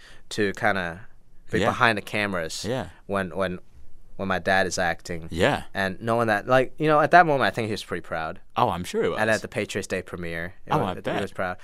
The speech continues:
Speaker 1: He's still telling everybody, like, uh, "Yeah, yeah, yeah, my son's in Patriots Day. But did you know I,
Speaker 2: <laughs>
Speaker 1: I was in Patriots Day also?" You know, so he's still, he's still kinda bragging, but, like, you know what? I'm happy.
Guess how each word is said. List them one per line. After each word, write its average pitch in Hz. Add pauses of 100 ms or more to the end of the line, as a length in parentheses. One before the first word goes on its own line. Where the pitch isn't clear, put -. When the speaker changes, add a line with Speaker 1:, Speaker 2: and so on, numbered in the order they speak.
Speaker 1:
He's 185
still 220
telling 165
everybody, 143
like, 117 (320)
uh, 123
"Yeah, 277
yeah, 294
yeah, 233
my 196
son's 220
in 165
Patriots 160
Day. 143
But 170
did 196
you 302
know 196
I, 220 (360)
Speaker 2:
<laughs> - (800)
Speaker 1:
I 403
was 226
in 165
Patriots -
Day 101
also?" 180 (960)
You 151
know, 143
so 196
he's 180
still, 247
he's 190
still 233
kinda 175
bragging, 151
but, 349
like, 320
you 262
know 294
what? 269
I'm 190
happy. 143